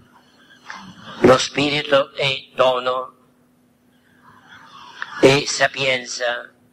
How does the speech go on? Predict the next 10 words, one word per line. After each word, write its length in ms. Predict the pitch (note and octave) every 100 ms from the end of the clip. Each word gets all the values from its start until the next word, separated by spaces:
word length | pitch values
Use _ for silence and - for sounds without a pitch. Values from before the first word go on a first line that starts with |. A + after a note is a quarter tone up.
| _ _ _ _ _ - - _ _ _
cioè 500 | - B2+ C3+ C#3 - -
lo 100 | B2
Spirito 560 | - - D3+ C#3+ C#3+ C3
Santo 840 | C3+ C#3 C#3 C#3+ F3 D3 A#2+ - _ _ _ _ _ _ _ -
è 320 | C#3 C#3+ -
sapienza 1000 | - - B2+ - C3 C3+ C3+ C3+ C#3 C#3+ -
in 180 | - B2
noi, 580 | B2 B2 A#2+ A#2 A#2+ - _ _ _ _ _ _ _ _ _ _ _ _ _ - - -
è 340 | C3 C#3 D3 -
fortezza 920 | - C3 - C#3 C3+ - - C#3 C#3+